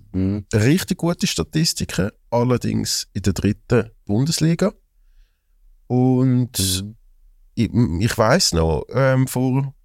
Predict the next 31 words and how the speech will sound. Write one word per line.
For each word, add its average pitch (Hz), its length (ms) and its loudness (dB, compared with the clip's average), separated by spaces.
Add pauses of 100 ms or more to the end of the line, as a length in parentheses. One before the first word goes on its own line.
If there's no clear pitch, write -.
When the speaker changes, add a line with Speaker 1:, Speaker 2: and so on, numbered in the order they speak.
(240)
Speaker 2:
nicht 123 240 0
so 151 240 0
allzu 127 320 0
langer 135 300 2
Zeit - 280 0
hat 117 140 0
der - 160 -6
Uli 117 220 2
Hoeneß 110 480 0
also - 300 -4
sehr, 185 500 2
sehr, 147 280 0
sehr, 135 300 0
sehr 123 400 -2 (1800)
in 117 120 0
höheren 127 420 0
Tönen 117 300 2
von 120 140 -4
dem 107 240 0
geredet, 107 340 -2
wo 101 140 0
der 98 200 0
noch 98 280 0
in 95 100 -4
der - 80 -4
Bayern-Jugend 123 760 0
war 120 520 0
und 104 120 0
hat 101 180 -2
als 92 160 -2
sehr 117 300 0